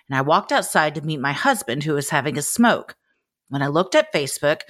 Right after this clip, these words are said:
to see all the reports of a gunman being arrested at the con just fifteen minutes ago,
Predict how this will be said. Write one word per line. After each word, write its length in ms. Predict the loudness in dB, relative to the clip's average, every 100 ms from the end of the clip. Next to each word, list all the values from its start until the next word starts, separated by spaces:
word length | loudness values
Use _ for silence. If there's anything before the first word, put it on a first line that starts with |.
| -20 _
to 80 | -6
see 220 | -4 -4 2
all 280 | 4 4 4
the 100 | 0
reports 540 | -2 0 2 2 -2
of 80 | -2
a 140 | -2
gunman 520 | 2 4 4 2 -4 -8 -14 -10
being 240 | -2 0 2
arrested 500 | 4 2 0 -4 -4
at 80 | -4
the 80 |
con 420 | -4 0 2 2 2
just 340 | -2 -2 -4
fifteen 500 | -4 -4 0 2 4
minutes 340 | 2 0 -2
ago, 340 | -6 -4 -4